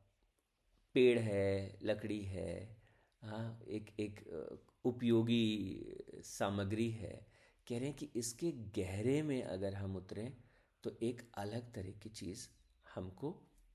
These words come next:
दिखाई देगी। और वो जो एक चेतना है इन पेड़ों के बीच में, वो जो इनका आपस में एक कनेक्शन है,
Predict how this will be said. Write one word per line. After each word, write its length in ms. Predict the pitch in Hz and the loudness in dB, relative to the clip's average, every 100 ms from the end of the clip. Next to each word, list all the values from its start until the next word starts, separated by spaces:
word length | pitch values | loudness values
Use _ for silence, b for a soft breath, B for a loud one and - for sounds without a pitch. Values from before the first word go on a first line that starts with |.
| _ _ _ _ _ _ _ | _ _ _ _ _ _ _
दिखाई 460 | 110 113 113 113 113 | -6 -4 -2 -2 0
देगी। 360 | 101 85 - 98 | 0 -4 -6 -4
और 120 | 135 127 | -4 -4
वो 320 | 107 147 214 | 0 2 4
जो 260 | 226 220 175 | 2 4 4
एक 240 | 170 - | 4 2
चेतना 480 | - 113 117 151 165 | 0 2 2 -2 -4
है 300 | 143 85 90 | -4 -2 -2
इन 100 | 95 | -4
पेड़ों 340 | 95 87 82 87 | -4 -2 -2 -6
के 120 | 87 | -10
बीच 340 | - - - | -10 -12 -14
में, 220 | - 113 B B B B - | -14 -16 B B B B 0
वो 160 | 143 | 2
जो 140 | 151 170 | 2 0
इनका 300 | 147 165 151 | -2 -4 -4
आपस 560 | - 101 101 139 - | -4 -6 -4 -2 -2
में 260 | 160 160 160 | -2 -4 -2
एक 320 | - 139 - | -4 -4 -4
कनेक्शन 480 | 101 90 95 - 143 | -6 -4 -4 -4 -4
है, 400 | 135 85 71 | -6 -6 -8